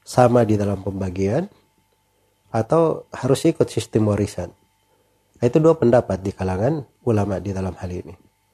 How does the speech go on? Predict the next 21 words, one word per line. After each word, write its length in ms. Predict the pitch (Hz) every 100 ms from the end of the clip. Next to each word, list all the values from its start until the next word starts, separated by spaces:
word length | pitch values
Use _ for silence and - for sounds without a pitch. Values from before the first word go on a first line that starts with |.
| _ _ _ _ _ _
Tetapi 320 | - 113 113 131
memang 320 | 127 131 160
di 240 | 113 104 101
pembagian 480 | - 110 113 117 113
warisan 440 | 110 110 107 101
itu 200 | 98 92 101
ketika 560 | - 151 147 107 110 - _ - - - _ _ _ _ _ _ _ - _ _ _ _ _
dibagi, 640 | 117 107 123 127 107 107 135 - _ _ _ _ _ _ _ _
laki-laki 480 | - 113 120 120 123
dapat 320 | 110 110 104
jatah 400 | 98 127 131 107
dua 240 | 101 104 95
kali 240 | 120 117
perempuan, 720 | 110 107 101 98 90 82 98 123 _ _ _ _ _ _ _
itu 240 | 110 110 156
adalah 240 | 127 117
sudut 400 | 110 190 175 156
keadilan 560 | - 127 120 135 92 82 - - _ _ _ _ _ _
di 80 | -
dalam 240 | 101 101 98
syariat. 400 | - 107 104 -